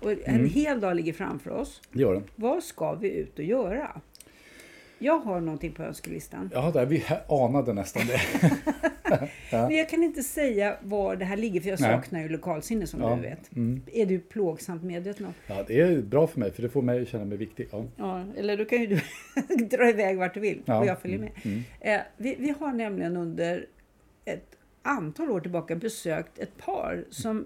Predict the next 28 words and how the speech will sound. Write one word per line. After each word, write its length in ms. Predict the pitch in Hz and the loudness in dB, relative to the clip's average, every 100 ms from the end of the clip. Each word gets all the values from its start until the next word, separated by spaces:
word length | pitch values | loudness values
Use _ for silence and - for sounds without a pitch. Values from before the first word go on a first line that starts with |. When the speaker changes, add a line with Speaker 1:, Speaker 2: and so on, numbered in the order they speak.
| - | -8
Speaker 2:
eh, 120 | 196 | -8
huserar 800 | 196 190 233 - 175 175 175 185 - | -6 -4 -6 -4 -4 -2 -2 -4 -4
i, 60 | - | 2
Speaker 1:
Mm. 120 | 113 113 160 | 2 2 -2
Speaker 2:
i, 160 | 202 202 277 | -6 -6 -4
ba-, 200 | 247 - | -2 -2
i, 80 | 226 | -4
i, 420 | - 233 - - | -4 -8 -6 -8
i, 40 | |
vad 140 | 233 240 | -6 -8
ska 80 | 247 | -8
jag 60 | |
säga, 240 | 233 247 190 | -6 -6 -6
skuggan 360 | - 262 208 | -4 -4 -2
av 100 | 202 196 | -2 -4
en 60 | |
kyrka 560 | 190 233 165 - 165 170 | -2 -2 -2 -4 -4 -2
bakom 400 | 202 185 170 170 | -4 -4 -4 -4
en 140 | 165 | 0
mur 420 | 226 202 - - - - | 0 0 -4 -10 -12 -14
Speaker 1:
<laughs> 160 | - 139 | -8 0
Ja, 180 | 139 120 | 2 4
just 20 | |
Speaker 2:
med 60 | 104 - - - | 2 0 -4 4
Speaker 1:
det. 60 | - | 6
Speaker 2:
ett 160 | - - | 6 0
fantastiskt 760 | 330 392 - - 143 170 - - - _ - - 339 | -6 -4 -6 -4 -2 -2 -4 -16 -20 _ -12 -2 2
stenhuggeri. 760 | 247 170 151 185 180 254 392 | 2 2 2 2 4 4 2